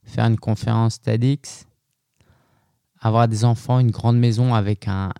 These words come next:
énorme bureau de soixante-dix mètres carrés. <laughs> Et, euh, vivre une vie prospère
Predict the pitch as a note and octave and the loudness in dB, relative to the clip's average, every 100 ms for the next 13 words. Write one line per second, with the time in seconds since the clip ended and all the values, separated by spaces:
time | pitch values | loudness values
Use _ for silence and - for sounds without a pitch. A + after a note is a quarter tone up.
0 | _ B2 C3 C#3 C#3 B2 G#2+ G#2 G#2 G#2+ | _ 2 4 6 4 4 4 2 2 0
1 | G#2 G2+ G2+ G2 - G2+ - A2 G#2 G#2+ | 2 0 -2 -4 -4 -6 0 0 2 0
2 | G2+ - - - B2 A2+ E3 C#3+ E3 _ | -2 -4 -6 2 2 2 2 0 -2 _
3 | - - E3+ E3 D3 A#2 G#2 F#2+ F#2 _ | -12 0 0 2 0 0 -2 -6 -14 _
4 | _ - - G#2+ G#2+ G#2+ - _ G#2 G2+ | _ -16 0 2 4 0 -4 _ 2 2
5 | G2 F#2+ - - _ _ _ _ _ _ | 2 0 -4 -10 _ _ _ _ _ _
6 | _ _ _ _ _ _ _ _ _ - | _ _ _ _ _ _ _ _ _ -4
7 | G#2 C3 D3 A#2+ A#2+ A2 B2+ - A#2+ - | 2 4 4 4 4 4 2 0 -4 -2
8 | B2 B2 | -2 0